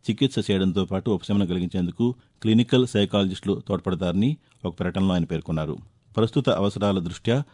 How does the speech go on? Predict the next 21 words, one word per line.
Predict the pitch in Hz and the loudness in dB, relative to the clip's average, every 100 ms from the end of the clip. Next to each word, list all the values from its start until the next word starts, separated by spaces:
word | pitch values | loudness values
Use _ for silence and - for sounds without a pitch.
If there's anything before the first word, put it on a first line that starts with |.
| - _ | -18 _
రెండేళ్ల | 98 110 123 127 | 2 4 4 4
వ్యవధితో | 104 104 95 104 | 4 2 2 0
కూడిన | 98 95 95 95 - - | 2 2 2 0 -6 -4
ఎంఫిల్, | 92 95 104 104 - _ 107 | -4 -2 -2 -2 -6 _ 0
ఏడాది | 110 120 | 2 2
పాటు | 104 113 | 2 -2
కొనసాగే | 98 98 - 98 98 | 0 -2 0 0 0
ప్రొఫెషనల్ | - 95 101 104 | -2 -6 -2 0
diploma | 90 95 92 98 - _ - | 0 0 2 0 -2 _ -2
in | 98 113 | 2 2
clinical | - 101 92 101 | 2 2 2 0
psychology | 104 95 95 92 | -2 0 0 0
కోర్సులు | 87 98 - 92 87 - _ - | 0 -2 -2 -4 -4 -10 _ 0
ఎంపిక | 104 107 | 0 2
చేసే | 104 101 | 0 0
సంస్థలు | 92 95 - 92 | 0 -2 -2 -2
ప్రారంభించడానికి | 87 87 90 95 90 98 | -2 0 -2 -2 -4 -4
త్వరలోనే | 120 95 90 92 95 95 _ - | -6 -4 0 2 0 -2 _ -4
మార్గదర్శకాలు | 98 101 95 - 90 90 | -2 0 -2 -2 -2 0
విడుదల | 92 85 | 0 -2
చేస్తామని | 87 - 92 110 156 | -6 -4 -2 0 -2